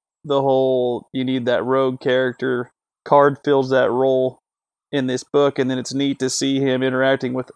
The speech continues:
other people that fill that role, that are also smugglers or rogues, and him talking to him about why they should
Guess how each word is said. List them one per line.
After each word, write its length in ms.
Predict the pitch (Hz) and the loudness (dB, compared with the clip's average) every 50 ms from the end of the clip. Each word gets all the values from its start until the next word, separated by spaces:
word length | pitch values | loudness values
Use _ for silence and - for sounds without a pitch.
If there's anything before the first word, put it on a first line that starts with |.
| _ - - | _ 0 4
other 300 | 160 156 147 151 143 131 | 4 4 4 4 0 0
people 520 | - 147 143 131 - 131 127 127 123 - _ _ _ _ _ _ _ - | 0 0 0 2 2 2 0 0 0 -4 _ _ _ _ _ _ _ -2
that 340 | 143 151 143 139 - - | 2 4 4 4 4 2
fill 220 | - - 151 147 139 | 0 2 4 4 6
that 200 | 135 135 123 113 | 6 4 4 4
role, 280 | 131 139 139 139 131 - 147 | 4 4 4 4 2 4 6
that 280 | 156 151 147 147 - - _ _ _ _ _ _ _ - | 6 8 6 6 2 -6 _ _ _ _ _ _ _ 2
are 180 | - 151 147 143 | 4 6 8 8
also 300 | 143 139 135 - - 135 | 8 6 6 4 2 0
smugglers 560 | 131 - - 147 139 135 127 139 135 139 127 | 0 0 2 4 4 4 4 4 2 2 2
or 100 | 131 127 123 | 0 0 0
rogues, 560 | 123 135 139 139 135 135 131 131 131 - - _ _ _ _ _ _ _ - | 2 2 4 4 4 4 2 0 -2 -6 -10 _ _ _ _ _ _ _ 0
and 520 | 143 151 147 143 139 135 131 123 123 - - _ _ _ _ _ _ _ - | 4 4 6 6 6 4 4 2 0 -4 -8 _ _ _ _ _ _ _ -2
him 220 | 156 160 170 156 135 | 0 2 2 2 2
talking 380 | - 156 160 156 151 139 143 135 | 4 4 6 6 6 4 2 2
to 100 | 143 143 | 4 4
him 140 | 139 135 131 | 4 4 4
about 240 | 127 131 127 110 123 | 4 4 4 4 4
why 400 | 127 131 143 143 143 143 143 143 | 4 6 6 8 8 8 6 6
they 180 | 139 131 135 139 | 6 4 4 2
should 360 | 127 - 143 139 127 131 139 | 2 0 -2 -4 -4 -4 -10